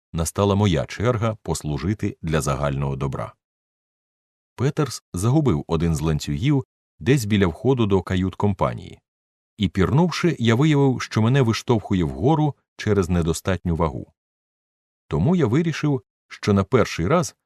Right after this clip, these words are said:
лише дістану з води ланцюг. Шарячи по підлозі, я натрапив на твердий предмет і схопив його,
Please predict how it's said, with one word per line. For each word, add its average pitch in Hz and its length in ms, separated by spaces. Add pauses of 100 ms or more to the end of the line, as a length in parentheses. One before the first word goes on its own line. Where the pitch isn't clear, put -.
(180)
лише 98 460
дістану 117 520
з 98 60
води 92 260
ланцюг. - 600 (760)
Шарячи 80 480
по 76 120
підлозі, 90 540 (400)
я 135 180
натрапив 165 580
на 117 120
твердий 123 420
предмет 131 540 (340)
і 107 100
схопив 165 480
його, 156 360